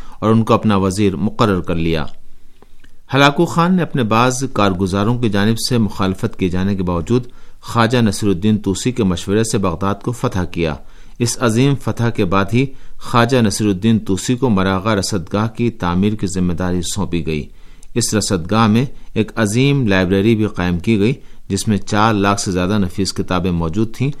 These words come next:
اور یہاں theoretical sciences اور ریاضیات کی تعلیم بھی دی جاتی تھی۔ خواجہ نصیر الدین توسی کو اپنے زمانے کے رائج علوم،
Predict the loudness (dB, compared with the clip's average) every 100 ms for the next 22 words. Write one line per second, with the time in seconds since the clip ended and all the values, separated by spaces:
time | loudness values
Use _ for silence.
0 | -10 -8 0 2 4 2 0 -2 -10 -10
1 | -2 4 4 4 2 0 0 -2 -4 0
2 | 0 0 0 0 0 0 2 2 2 -2
3 | 0 2 0 0 0 0 -4 -2 0 2
4 | 2 2 0 -2 -6 -2 0 0 -2 -4
5 | -4 -4 -4 -6 -8 -10 -10 -10 -10 -10
6 | -10 2 4 6 4 6 4 4 4 4
7 | 2 4 2 2 2 2 4 4 2 2
8 | 2 4 4 4 2 2